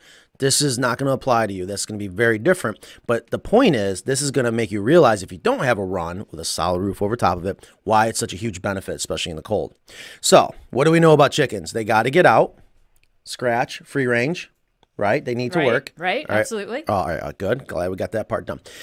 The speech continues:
Speaker 1: So here is the word when you're thinking about winter and the cold. And the other thing, too, that's really funny is most of our customers in the South, they're more concerned about the cold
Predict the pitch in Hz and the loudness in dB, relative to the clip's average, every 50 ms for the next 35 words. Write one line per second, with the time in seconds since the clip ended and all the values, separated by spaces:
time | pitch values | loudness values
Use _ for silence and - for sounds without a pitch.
0 | - - - - - 120 104 - - 226 311 339 330 - - 208 202 175 135 - | -20 -14 -4 0 0 0 2 2 2 4 4 4 4 6 8 8 8 8 6 4
1 | 151 135 127 123 127 139 139 139 143 143 143 131 117 117 113 107 98 - - 131 | 2 2 4 4 6 8 8 8 8 8 6 4 2 0 -2 -4 -6 -6 -4 -2
2 | 139 143 156 156 135 135 131 127 110 110 107 98 104 104 120 127 120 110 - - | -2 0 0 0 2 2 2 2 0 -2 -6 -8 -6 -4 -4 -4 -4 -6 -6 -8
3 | 87 - - - _ _ _ _ _ _ _ _ _ - 113 104 101 - - - | -8 -10 -12 -16 _ _ _ _ _ _ _ _ _ -10 -8 -8 -10 -12 -14 -8
4 | - 123 123 113 98 71 67 73 - - - _ _ _ _ _ - - - - | -2 0 0 0 0 -2 -6 -10 -14 -16 -20 _ _ _ _ _ -20 -20 -20 -20
5 | - _ _ - 131 143 185 247 208 185 156 117 147 135 117 - 107 123 120 117 | -20 _ _ -2 2 2 4 4 4 2 2 0 0 -2 -2 -2 0 0 0 0
6 | - - 127 127 120 110 95 98 107 110 120 - - 151 143 131 - - 120 - | -2 -2 -4 -2 -4 -4 -6 -4 -4 -4 -4 -2 -2 -2 -2 -2 -2 -4 -4 -4
7 | - 139 127 107 107 98 92 - - 92 95 101 110 - _ - 117 135 127 117 | -4 -4 -6 -6 -6 -6 -6 -6 -4 -4 -4 -4 -4 -6 _ -8 -6 -4 -4 -4
8 | 113 110 117 113 - 127 110 - - 113 107 101 98 95 92 87 - 69 - - | -4 -4 -4 -4 -4 -4 -4 -4 -4 -4 -4 -4 -4 -4 -4 -4 -4 -8 -12 -12
9 | - - 98 98 95 104 117 123 | -8 -4 -4 -2 -2 -2 -4 -6